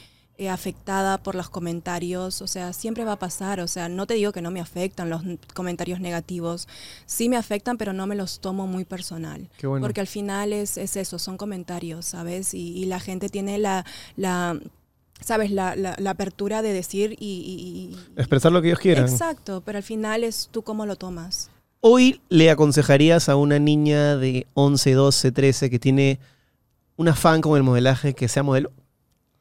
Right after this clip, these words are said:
Speaker 1: Sí, yo creo que sí. Eh, es muy, es muy difícil,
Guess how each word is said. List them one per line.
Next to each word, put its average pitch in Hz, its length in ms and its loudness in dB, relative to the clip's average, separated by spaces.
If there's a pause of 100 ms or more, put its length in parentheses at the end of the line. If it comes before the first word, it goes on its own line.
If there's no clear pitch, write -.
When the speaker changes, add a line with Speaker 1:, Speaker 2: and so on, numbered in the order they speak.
(1200)
Speaker 1:
Sí, 180 380 -4 (460)
yo 254 200 -2
creo 285 120 0
que 247 80 -2
sí. 196 400 -4
Eh, 196 420 -4
es 233 200 -4
muy, 277 480 0
es 233 100 -2
muy 285 140 0
difícil, 247 800 -6